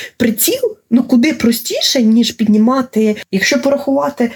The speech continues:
те, скільки ваги тягає на собі я, коли виконую свої бойові завдання,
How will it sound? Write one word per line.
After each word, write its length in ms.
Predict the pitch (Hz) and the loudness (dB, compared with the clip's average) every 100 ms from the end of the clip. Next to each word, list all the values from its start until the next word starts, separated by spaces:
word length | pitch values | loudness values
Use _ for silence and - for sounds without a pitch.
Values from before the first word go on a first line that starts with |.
| - | -10
те, 240 | - 277 277 | -4 -2 -2
скільки 640 | - - 269 247 - 226 | -4 0 0 0 0 2
ваги 560 | 190 214 220 247 269 214 | 4 2 4 2 2 0
тягає 440 | 220 202 247 226 | 0 0 2 2
на 140 | 202 208 | 2 0
собі 500 | - 196 202 208 190 | -2 -4 2 2 2
я, 240 | 220 233 | 2 -2
коли 180 | - 214 | 0 0
виконую 600 | 202 208 - 220 196 190 | 2 0 0 0 2 2
свої 960 | 185 - 196 190 202 185 175 175 180 208 226 _ _ _ _ _ _ _ _ _ _ _ _ _ _ _ _ _ _ _ - | -2 -4 -2 2 2 2 0 -2 -4 -4 -8 _ _ _ _ _ _ _ _ _ _ _ _ _ _ _ _ _ _ _ 0
бойові 340 | 208 233 262 | 2 4 4
завдання, 560 | 240 214 208 226 285 | 2 2 2 2 2